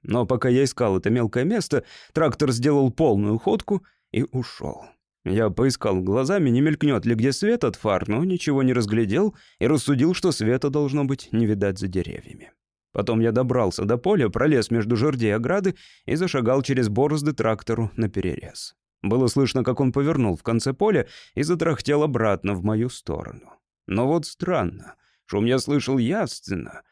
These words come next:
а света по-прежнему не было и в помине. Я нашёл последнюю свежую борозду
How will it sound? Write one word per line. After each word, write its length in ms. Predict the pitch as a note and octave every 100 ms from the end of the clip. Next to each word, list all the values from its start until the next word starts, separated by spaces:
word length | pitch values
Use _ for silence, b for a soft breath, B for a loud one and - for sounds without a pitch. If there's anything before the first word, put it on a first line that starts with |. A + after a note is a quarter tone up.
| _
а 120 | - B2
света 460 | - A2 D3 F#3+
по-прежнему 640 | E3+ F3 A#2 B2 B2 C3+ C3+
не 160 | G#2+
было 300 | G2+ G#2+ G#2+ -
и 120 | A2+
в 80 | -
помине. 600 | G#2 E2 - - - - _ _ _ _ _ _ _ -
Я 200 | F#2+ A2+
нашёл 300 | A#2+ B2 C#3
последнюю 520 | B2+ C#3+ C3+ G#2+ A2
свежую 340 | A2+ A#2 G#2 A2
борозду 500 | A2+ B2 D3 A3